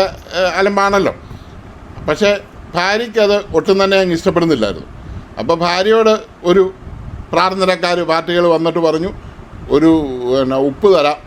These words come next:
ഇച്ചിരി വെള്ളം തരാം, അത് പ്രാർത്ഥിച്ചിട്ട് ഇയാളുടെ ഫുഡിനകത്ത് കൊടുത്തു കഴിഞ്ഞാൽ ഇയാളുടെ കള്ളുകൂടി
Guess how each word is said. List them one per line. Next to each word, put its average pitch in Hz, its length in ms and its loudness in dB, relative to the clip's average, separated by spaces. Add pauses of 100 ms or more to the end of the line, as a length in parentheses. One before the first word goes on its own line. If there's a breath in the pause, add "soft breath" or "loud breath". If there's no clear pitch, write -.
(480)
ഇച്ചിരി 143 320 0
വെള്ളം 170 300 2
തരാം, 135 220 -2 (540)
അത് 156 140 2 (180)
പ്രാർത്ഥിച്ചിട്ട് 160 680 0 (440)
ഇയാളുടെ 156 340 2
ഫുഡിനകത്ത് 151 560 0
കൊടുത്തു 131 280 2
കഴിഞ്ഞാൽ 110 400 -2 (920)
ഇയാളുടെ 147 280 2
കള്ളുകൂടി 180 360 2